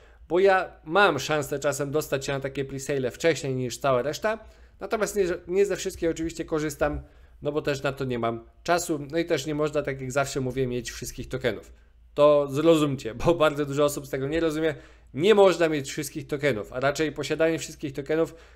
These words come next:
jest ryzykowne, bo tak jak mówiłem, nie macie przeważnie tyle czasu, żeby te wszystkie tokeny śledzić na bieżąco.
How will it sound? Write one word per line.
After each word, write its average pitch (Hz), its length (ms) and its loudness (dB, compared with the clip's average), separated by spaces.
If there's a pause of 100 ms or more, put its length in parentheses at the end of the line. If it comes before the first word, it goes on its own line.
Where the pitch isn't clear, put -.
(180)
jest 139 320 -4 (100)
ryzykowne, 170 680 4
bo 147 120 -2
tak 147 160 -2
jak 143 120 -4
mówiłem, 139 420 0 (220)
nie 156 200 2
macie 170 280 4
przeważnie 139 420 -4
tyle 151 240 -2
czasu, 143 280 -2
żeby 131 160 -4
te 131 120 -6
wszystkie 139 340 -8
tokeny 120 360 -2 (280)
śledzić 135 560 -2
na 123 120 -2
bieżąco. 117 420 -4